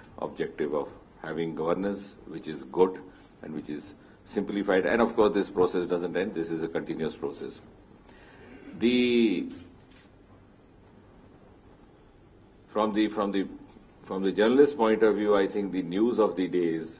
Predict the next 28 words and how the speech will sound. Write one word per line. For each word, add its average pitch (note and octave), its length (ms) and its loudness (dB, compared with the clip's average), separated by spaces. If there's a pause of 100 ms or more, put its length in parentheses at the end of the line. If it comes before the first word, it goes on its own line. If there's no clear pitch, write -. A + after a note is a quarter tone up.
(140)
as E2 100 -12
we E2+ 140 -4
look F2+ 180 -4
forward, D#2+ 340 0
is D2 160 -4 (440)
that E2 200 -2
the E2+ 120 -4
new A2 320 0
government F2 360 0
has F2+ 200 -4
taken F#2 340 -4
a, E2+ 160 -2 (1080)
a, F2 120 -8
made G2+ 300 2
a F#2 60 4
major G#2 400 2
breakthrough F2+ 640 -2 (500)
in F#2 240 -6
doing A2 320 2
away G2+ 300 6
with F#2+ 240 2
the F#2 240 4
six - 680 -8 (100)
o-, G#2 280 2
six - 340 -6
decade G2+ 440 2
old - 520 0
practice - 540 -6